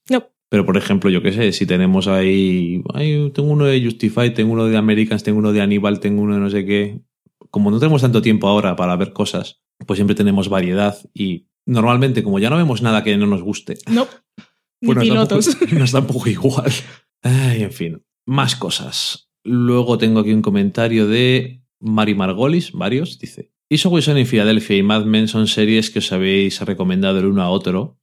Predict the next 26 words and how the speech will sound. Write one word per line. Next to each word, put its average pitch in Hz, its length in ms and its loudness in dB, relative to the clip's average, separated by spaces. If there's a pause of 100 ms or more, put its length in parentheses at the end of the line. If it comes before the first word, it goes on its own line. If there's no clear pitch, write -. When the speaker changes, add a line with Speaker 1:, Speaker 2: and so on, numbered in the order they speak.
(120)
Speaker 2:
y 117 100 -4
os 104 100 -4
han 92 100 -2
gustado. - 600 -4 (160)
¿Alguna 196 360 0
serie 160 300 2
que 123 60 2
os - 80 -2
hayáis 104 180 2
recomendado 98 680 0
que 104 120 -2
no 196 80 0
haya 208 160 2
funcionado 98 720 0
para 92 240 0
el 90 100 0
otro?". 101 360 -2
Quien 101 200 -4
dice 107 220 0
serie 110 260 0
dice 101 220 -2
película 113 640 -2 (360)
o 98 140 0
un 95 160 -2
plato. - 380 -8 (200)
Speaker 1:
Ok, 214 200 -2